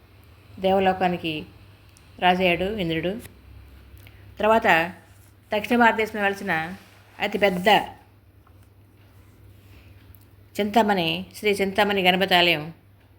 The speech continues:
ఏకైక అతిపెద్ద గణపతి ఆలయం మన అనకాపల్లి జిల్లా విశాఖపట్నం సిరసపల్లిలో వెలిసింది. చాలా ఆహ్లాదకరమైన వాతావరణంలో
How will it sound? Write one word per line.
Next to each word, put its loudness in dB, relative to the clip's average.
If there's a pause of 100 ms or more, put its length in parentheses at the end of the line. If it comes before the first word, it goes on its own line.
(1400)
ఏకైక 2
అతిపెద్ద 0
గణపతి 2
ఆలయం 0 (640)
మన -2
అనకాపల్లి 0
జిల్లా 2
విశాఖపట్నం -4 (480)
సిరసపల్లిలో 0
వెలిసింది. -8 (1200)
చాలా 6
ఆహ్లాదకరమైన 2
వాతావరణంలో 0